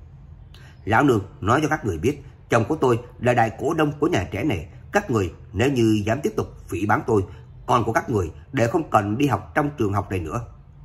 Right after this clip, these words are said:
Đại cổ đông của nhà trẻ này.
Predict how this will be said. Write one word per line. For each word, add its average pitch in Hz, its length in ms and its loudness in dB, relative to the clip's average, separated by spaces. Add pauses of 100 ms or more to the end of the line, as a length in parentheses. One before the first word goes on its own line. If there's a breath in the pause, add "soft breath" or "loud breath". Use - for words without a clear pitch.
(520 loud breath)
Đại 113 300 2
cổ 117 140 0
đông 104 180 2 (200)
của 127 260 2
nhà 98 260 0 (100)
trẻ - 140 -8
này. 101 200 -4